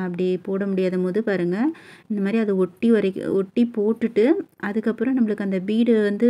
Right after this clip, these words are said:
போட இடம் இல்லை அப்படின்னா ஒரு செயின் ஸ்டிச் போட்டுட்டு அதுக்கப்புறம் நம்ம கன்டினியூ பண்ணலாம். ஏன்னா ஒன்று மேலே ஒன்றும் நம்ம போட முடியாது இல்லையா, அதுக்காக இந்த மாதிரி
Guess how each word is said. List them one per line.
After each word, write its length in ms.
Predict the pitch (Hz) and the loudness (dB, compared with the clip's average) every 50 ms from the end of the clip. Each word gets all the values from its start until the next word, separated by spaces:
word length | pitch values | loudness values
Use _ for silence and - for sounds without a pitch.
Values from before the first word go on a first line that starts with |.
| 240 240 | 2 2
போட 260 | - 202 196 208 214 214 214 | 2 2 2 2 2 2 2
இடம் 280 | 196 190 180 202 208 208 | 0 0 0 0 -2 0
இல்லை 200 | 196 190 196 202 | 0 0 0 0
அப்படின்னா 340 | 190 180 185 185 196 240 277 294 | -2 -2 -2 -2 -2 -2 0 0
ஒரு 220 | 269 240 226 233 202 202 196 196 | 0 0 0 0 0 -2 -4 -4
செயின் 320 | - 220 202 208 214 220 | -6 -6 -4 -2 -4 -4
ஸ்டிச் 280 | - - 226 233 - 214 185 185 | -4 -4 -6 -4 -2 -2 -4 -2
போட்டுட்டு 480 | - - 202 208 214 - 202 - 240 277 - - _ _ - - - - - - _ | 0 0 0 0 0 -2 -4 -2 0 -2 -2 -2 _ _ -20 -20 -20 -20 -20 -16 _
அதுக்கப்புறம் 480 | - 208 208 220 233 220 233 233 247 240 | -10 -8 -6 -4 -2 -2 0 2 2 2
நம்ம 160 | 226 202 196 | 2 0 -2
கன்டினியூ 340 | - 202 190 190 196 202 196 | -2 -2 -2 -2 -2 -4 -4
பண்ணலாம். 480 | 190 185 180 180 190 185 190 214 247 302 320 - _ _ _ _ _ _ _ _ _ _ _ - | -4 -4 -4 -4 -4 -4 -4 -2 -2 -4 -4 -8 _ _ _ _ _ _ _ _ _ _ _ -10
ஏன்னா 140 | - - 220 226 | -6 -2 0 2
ஒன்று 220 | 220 208 208 214 220 | 2 2 2 2 2
மேலே 200 | 226 220 214 214 | 2 2 2 2
ஒன்றும் 300 | 202 196 196 208 220 220 | 0 0 0 0 0 0
நம்ம 120 | 208 190 185 190 | 0 -2 -4 -4
போட 220 | - 196 190 196 | -6 -6 -4 -4
முடியாது 380 | 196 190 185 185 185 180 175 180 | -4 -4 -4 -2 -2 -4 -2 -2
இல்லையா, 320 | 185 175 175 175 175 185 190 190 | -2 -2 -2 -2 -2 -2 -4 -4
அதுக்காக 440 | 180 175 170 170 180 175 175 175 190 202 240 311 359 - - - - _ - | -2 -4 -4 -4 -2 -4 -4 -4 -2 -2 -2 -2 -2 -4 -10 -20 -20 _ -8
இந்த 180 | - 196 196 202 | -6 -4 -4 -2
மாதிரி 280 | 202 196 196 208 214 | -2 -2 -2 0 0